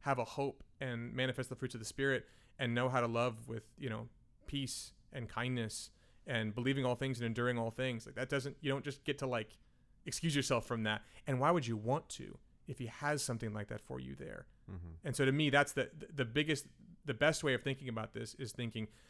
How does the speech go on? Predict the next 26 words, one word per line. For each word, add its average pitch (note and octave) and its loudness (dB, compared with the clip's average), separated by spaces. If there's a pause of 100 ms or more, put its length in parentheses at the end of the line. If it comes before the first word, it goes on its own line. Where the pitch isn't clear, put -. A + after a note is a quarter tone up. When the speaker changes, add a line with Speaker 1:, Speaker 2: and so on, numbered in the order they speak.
(140)
Speaker 1:
this C#3 2
is D#3 0
a C#3+ 4
place B2+ 2
where A#2+ 0
you A#2+ -2
get C#3+ 2
to C3 0
go C3 4
somewhere A2+ -2
that A2+ -10
you C#3+ 0
thought A#2+ 2
was A#2 -4
just A#2+ 0
a A#2 0
mess A2+ -4 (320)
and C3 -2
find C3 6
the A#2 2
very C#3 4
things C3 -2
you B2+ -2
love B2+ 2
the G#2+ -2
most A2 -2